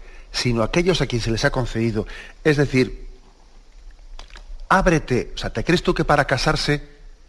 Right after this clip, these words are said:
no hay que también abrirse a una vocación que Dios te da? Es decir, claro que es que aquí, aquí alguno se piensa que casarse es,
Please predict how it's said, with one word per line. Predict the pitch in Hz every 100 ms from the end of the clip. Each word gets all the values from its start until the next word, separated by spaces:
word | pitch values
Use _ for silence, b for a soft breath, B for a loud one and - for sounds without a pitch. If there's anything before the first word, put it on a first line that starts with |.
| - - - - _ - - -
no | 135 139
hay | 147
que | -
también | 135 127 135
abrirse | 131 123 139 131
a | 131
una | 139 135
vocación | 131 - 113 139 147
que | 143 123
Dios | 139 143 - - -
te | 110
da? | 143 143
Es | 113 127
decir, | 120 151 - B B B B
claro | - 117 170
que | - 107
es |
que | 110
aquí, | 104 113
aquí | 117 123
alguno | 135 147
se | 151
piensa | 156 170 185
que | 165
casarse | 135 - 165 156 175
es, | 196